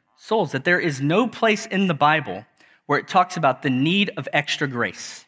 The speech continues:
for one person over another. You ever seen that in the Bible? It's not there. There's no place in the Bible where it talks about the need of extra grace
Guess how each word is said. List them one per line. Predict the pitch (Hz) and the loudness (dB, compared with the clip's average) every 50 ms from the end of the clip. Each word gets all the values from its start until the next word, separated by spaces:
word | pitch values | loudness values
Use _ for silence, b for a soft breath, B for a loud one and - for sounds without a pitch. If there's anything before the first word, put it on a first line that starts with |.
| _ _ _ _ _ _ _ _ _ _ _ _ _ _ | _ _ _ _ _ _ _ _ _ _ _ _ _ _
for | _ 139 123 | _ -6 -2
one | 127 135 131 | 0 0 0
person | 135 143 131 - - 135 131 | 0 -2 -4 -2 -2 -4 -4
over | 123 117 117 | -4 -6 -6
another. | 104 104 101 90 - - _ _ _ _ _ _ _ _ _ _ _ _ _ _ _ _ | -6 -6 -6 -8 -8 -14 _ _ _ _ _ _ _ _ _ _ _ _ _ _ _ _
You | 143 | -4
ever | 143 151 | -4 -4
seen | 147 - 165 160 | -4 -4 -6 -4
that | 165 165 160 - | -4 -4 -6 -6
in | - 165 | -10 -10
the | 147 143 | -6 -4
Bible? | 147 151 160 170 160 - _ _ _ _ _ _ _ _ _ _ | -4 -4 -4 -6 -12 -16 _ _ _ _ _ _ _ _ _ _
It's | - 147 - | -14 -2 -2
not | 202 190 - | -2 0 2
there. | - 226 - - - - b b b b b b | 2 2 2 0 -4 -14 b b b b b b
There's | 170 170 156 151 | 0 0 2 2
no | 175 202 240 | 2 2 2
place | 214 - 247 240 240 | 4 2 0 2 2
in | 233 214 | 2 0
the | 190 | 2
Bible | 147 156 165 175 165 160 143 | 4 4 4 4 4 2 2
where | 143 139 | 2 2
it | 139 135 | 0 0
talks | - 185 170 160 - | 2 0 0 0 0
about | 160 143 139 131 120 B B B B B | -2 0 0 0 0 B B B B B
the | - 156 | 0 2
need | 139 135 147 165 185 202 190 | 2 4 4 4 4 4 2
of | 175 135 - - - | 2 0 -2 -2 -2
extra | 160 165 - - - 196 165 | -2 -2 -2 -2 0 -2 -2
grace | 139 139 147 151 131 110 113 - - | 0 2 2 2 2 2 -2 -6 -8